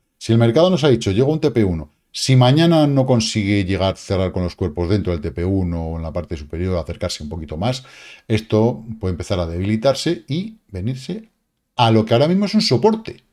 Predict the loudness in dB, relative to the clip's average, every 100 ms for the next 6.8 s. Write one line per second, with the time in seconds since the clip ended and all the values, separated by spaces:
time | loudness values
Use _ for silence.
0 | _ _ _ _ _ _ _ _ -6 -4
1 | -2 -2 2 2 4 2 2 2 2 2
2 | -2 -4 -4 -2 2 2 0 -4 -6 -6
3 | -8 -6 -4 -2 -2 -4 -8 -20 -12 -8
4 | -4 -2 -2 -6 0 0 2 -2 -4 _
5 | _ _ _ _ -8 -4 -4 -6 _ -14
6 | -8 -2 0 2 2 -2 -6